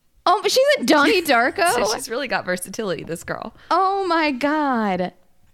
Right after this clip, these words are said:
Speaker 2: All right.
Speaker 1: Mine, I, I, I hate that fun fact. I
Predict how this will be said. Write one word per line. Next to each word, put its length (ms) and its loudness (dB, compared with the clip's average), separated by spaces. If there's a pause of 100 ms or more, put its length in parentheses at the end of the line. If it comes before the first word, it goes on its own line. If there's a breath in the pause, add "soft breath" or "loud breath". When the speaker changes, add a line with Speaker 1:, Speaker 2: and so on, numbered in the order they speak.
(220)
Speaker 2:
All 100 4
right. 200 6
Speaker 1:
Mine, 380 -4
I, 80 -8 (160)
I, 260 -2
I 220 0
hate 420 -4
that 300 -2
fun 240 -4
fact. 600 -2
I 120 0